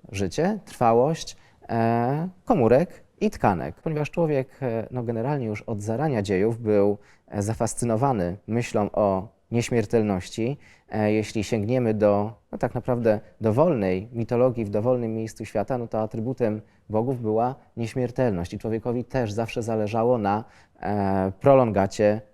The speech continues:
życia, na przedłużeniu tej trwałości. Tutaj chociażby można wspomnieć o Egipcjanach, którzy wierzyli, że dusza żyje tak długo, jak istnieje ciało, no i w związku z tym opracowali ten skomplikowany, trwający siedemdziesiąt dni proces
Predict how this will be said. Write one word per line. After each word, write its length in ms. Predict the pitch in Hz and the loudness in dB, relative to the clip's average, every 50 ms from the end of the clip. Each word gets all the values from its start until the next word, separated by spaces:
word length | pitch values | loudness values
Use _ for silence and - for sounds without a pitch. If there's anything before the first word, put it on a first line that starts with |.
| - - | -12 -6
życia, 360 | 92 92 101 92 - 120 110 | -2 -2 -2 0 0 0 0
na 80 | 107 | 0
przedłużeniu 520 | 101 - - 101 92 98 95 104 107 104 95 | -2 -2 -4 -2 -2 0 0 0 0 0 0
tej 160 | - 101 98 | 0 -2 -2
trwałości. 460 | - - 107 101 107 104 98 - 95 | 0 0 2 4 4 4 2 -2 -8
Tutaj 200 | 92 - 95 95 | -4 -2 -2 -2
chociażby 380 | 95 107 - 107 98 98 104 104 | -2 -2 -4 -2 -2 -2 -2 -2
można 280 | 98 104 101 107 104 | -2 -2 -2 -4 -6
wspomnieć 640 | 101 - - 123 117 110 107 104 101 101 98 - - - | -6 -6 -6 -4 -4 -2 -2 -4 -4 -6 -8 -10 -12 -6
o 380 | - 104 104 98 95 104 - - | -4 -2 -2 -2 -2 -4 -8 -4
Egipcjanach, 800 | - 127 113 113 107 - - - 107 98 110 151 190 208 185 - | -4 -2 -2 -2 -4 -4 -2 0 0 0 2 0 0 -2 -2 -6
którzy 280 | - - 190 151 156 139 | -8 -6 -4 -2 0 0
wierzyli, 360 | 135 127 139 151 139 131 123 | 0 0 0 0 -2 -2 0
że 140 | 120 120 120 | 0 0 0
dusza 460 | 117 139 131 - - 120 104 104 110 - _ _ _ _ - 107 | 0 -2 -2 0 2 0 0 0 -2 -10 _ _ _ _ -12 -8
żyje 340 | 101 113 120 117 107 95 | -2 2 4 4 4 4
tak 260 | 92 - 143 190 202 208 | 4 4 2 2 2 0
długo, 180 | 214 190 180 | 0 2 4
jak 180 | 165 151 151 - | 2 2 2 -2
istnieje 340 | 123 - - 139 135 123 110 | -8 -4 -2 0 0 0 0
ciało, 300 | - - 113 139 185 208 | 2 2 4 4 4 2
no 80 | 208 | 0
i 100 | 180 156 | 0 -2
w 40 | 135 | -2
związku 320 | 127 143 143 135 - 127 | -2 -2 -4 -4 -6 -8
z 60 | 110 - | -6 -4
tym 140 | 156 147 | -4 -4
opracowali 540 | 135 120 - 117 104 - 107 113 127 127 117 | -4 -4 -6 -6 -6 -2 0 0 0 0 0
ten 140 | - 113 110 | -4 -4 -6
skomplikowany, 880 | 101 - - 151 147 135 - 131 - - 107 107 120 120 117 107 101 104 - - - - _ - | -4 -2 0 0 0 0 -4 -6 -2 0 2 2 2 2 2 2 0 0 -2 -10 -20 -20 _ -6
trwający 460 | - - 110 113 120 120 - - 101 | 2 4 6 6 6 4 2 -4 -6
siedemdziesiąt 560 | - 113 104 101 107 110 117 - 117 104 92 | -4 -2 -2 0 0 -2 -2 -2 -2 -4 -4
dni 260 | 87 92 110 117 120 | -4 -2 0 -2 0
proces 520 | 117 - 107 101 - - 110 107 - - | 2 2 2 2 4 2 0 0 0 -6